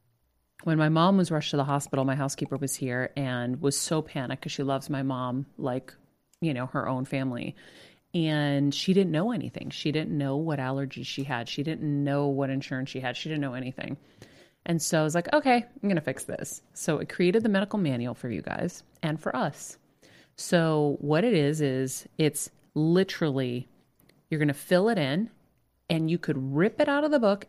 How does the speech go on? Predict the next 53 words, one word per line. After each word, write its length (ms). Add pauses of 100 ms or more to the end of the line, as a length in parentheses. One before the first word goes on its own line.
and 160
hand 280
it 100
to 100
the 260
E 80
M 140
T. 320 (220)
Now, 160
I 80
hope 240
you 60
never 360
need 180
to 80
see 220
an 100
E 120
M 120
T, 340 (160)
but 320
the 60
chances 400
are 220
we're 120
all 120
gonna 160
have 140
to 80
see 160
one 200
at 100
some 160
point. 300 (460)
So 380 (600)
you 120
rip 220
it 60
out, 220 (280)
you 100
hand 200
it 100
to 80
them. 160
They 120
have 240
your 260 (480)
date 180
of 160
birth, 360 (200)
your 240 (100)
allergies, 760 (280)
your 880